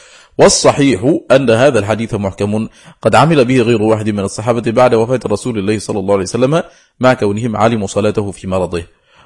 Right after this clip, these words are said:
وقد استفاض عنه صلى الله عليه وسلم الأمر به استفاضة صحيحة صريحة، يمتنع معها أن يكون حديث المرض ناسخا له على ما هو مقرر في غير هذا الموضع،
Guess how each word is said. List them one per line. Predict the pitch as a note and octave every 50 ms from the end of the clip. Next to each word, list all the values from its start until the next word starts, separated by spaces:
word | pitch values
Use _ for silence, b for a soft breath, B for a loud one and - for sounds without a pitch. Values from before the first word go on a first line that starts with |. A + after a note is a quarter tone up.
| b b
وقد | D#2+ F#2 A#2 B2+
استفاض | A#2+ - - C3 C#3+ D3+ C#3+ C#3+
عنه | C3 C#3 C#3+ C#3+ B2+
صلى | - - C3+ C3
الله | A#2+ A#2 B2
عليه | C3 B2
وسلم | A2+ - C3+ C3+ C3+ C#3
الأمر | C3+ C3+ - - B2 B2 B2+ C3 C#3+ D3 -
به | A2 G#2+ A#2 B2 C#3 C#3+ C#3+ D3+ D3 b b b b b -
استفاضة | A2+ - B2+ G#2+ - A#2+ A#2+ B2+ G2+ B2 A2+ G#2
صحيحة | - A#2 G#2 G2 B2+ A#2 A#2+ C3 B2+ - - B2 B2
صريحة، | A#2 - G#2+ G2+ G#2 G2+ A#2 B2+ A#2 - C3+ C3+ C#3+ C#3 b b b b b -
يمتنع | G2 F#2+ F#2+ B2+ B2+ C3+ A#2+ A2+
معها | A#2 A#2 A2+ A#2+ B2
أن | A2+ G#2
يكون | G2 - A#2+ B2 A2+ G2
حديث | G2+ G2+ A2+ G#2+ A#2+
المرض | A2 G#2 A2 - A#2 G#2+
ناسخا | G#2 G2 F2+ - - G#2 F#2 G#2
له | G2 G#2 B2 D3 D3+ B B B B B _
على | - D3 C#3+ B2+
ما | A2 G#2+
هو | A2+ A#2 A2
مقرر | G#2 F#2 - A#2 A2+ A2+ G#2 G2+ F#2+
في | G#2 G2+
غير | G#2 G#2 G#2 F#2+ F#2 G#2
هذا | G2+ G#2
الموضع، | F2+ F2+ E2+ F2 - -